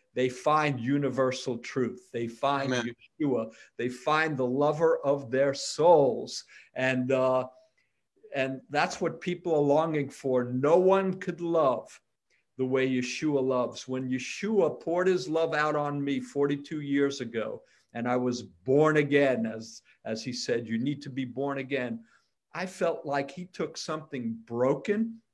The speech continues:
Speaker 1: and dirty and made it new, fresh, and clean. And this love that I experienced from him, experienced, not, it's not an imagination, experienced, like we experienced the sun, the wind.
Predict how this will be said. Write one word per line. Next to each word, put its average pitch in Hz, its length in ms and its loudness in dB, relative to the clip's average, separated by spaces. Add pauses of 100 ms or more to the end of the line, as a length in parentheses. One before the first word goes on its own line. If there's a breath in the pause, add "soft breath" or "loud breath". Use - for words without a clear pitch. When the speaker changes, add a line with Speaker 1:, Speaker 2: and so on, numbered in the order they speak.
(140)
Speaker 1:
and 127 300 -4
dirty 127 580 2 (200 loud breath)
and 120 220 -4
made 135 220 2
it 127 240 -2
new, 143 640 2 (120)
fresh, 139 640 0 (180)
and 120 340 -2
clean. 135 600 0 (240 loud breath)
And 131 300 -4 (220)
this 196 360 2
love 185 380 4
that 151 140 2
I 139 100 0
experienced 185 960 4
from 127 320 -4
him, 123 200 -4
experienced, 175 960 2
not, 202 260 -6 (380 soft breath)
it's - 180 -12
not 220 160 -2
an 190 140 0
imagination, 156 840 0
experienced, 196 1080 4
like 139 200 -2
we 147 100 0
experienced 190 640 -2
the 151 80 -12
sun, 170 460 -2
the 123 60 -4
wind. 143 440 0